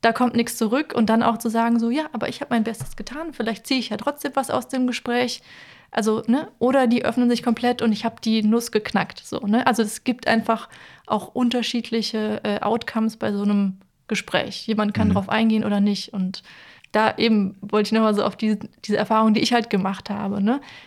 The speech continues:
Speaker 1: In, bevor ich Mediatorin war in dieser Ausstellung, da war das halt auch wundervoll. Ich hab halt gedacht, eben, ich muss mit, muss eigentlich versuchen, jeden zu knacken, ne?
Speaker 2: Mhm.
Speaker 1: Und damit knacken meine ich nicht, dass ich sie von meiner Haltung oder meiner Einstellung, meine,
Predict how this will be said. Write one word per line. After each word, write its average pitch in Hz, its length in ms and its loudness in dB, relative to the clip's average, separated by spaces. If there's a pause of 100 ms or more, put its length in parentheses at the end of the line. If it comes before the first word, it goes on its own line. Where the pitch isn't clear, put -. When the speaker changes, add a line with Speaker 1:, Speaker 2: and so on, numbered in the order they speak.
Speaker 1:
In, 214 420 0 (580)
bevor 220 360 0
ich - 200 -6
Mediatorin 214 760 2
war 214 360 0 (420)
in 220 180 2
dieser 214 300 2
Ausstellung, 240 580 2
da 214 160 2
war 214 140 2
das 226 120 -2
halt 226 180 -2
auch - 180 -2
wundervoll. 254 380 0
Ich 214 80 -2
hab 226 60 0
halt 233 120 0
gedacht, 226 180 -2
eben, 233 160 2
ich 196 80 -2
muss 208 180 2
mit, 196 160 0 (460)
muss 220 200 0
eigentlich 233 240 2
versuchen, 247 400 2
jeden 220 280 4
zu 202 100 -4
knacken, 190 460 -2
ne? 254 180 2 (160)
Speaker 2:
Mhm. 226 80 2
Speaker 1:
Und 226 140 4
damit 220 300 4
knacken 247 320 2
meine 226 200 4
ich 226 140 0
nicht, 247 280 2 (280)
dass 208 140 0
ich 233 160 0
sie 240 160 2
von 214 180 2
meiner 208 280 2
Haltung 214 460 0
oder 196 180 -2
meiner 196 300 -2
Einstellung, 208 600 0
meine, 190 280 -2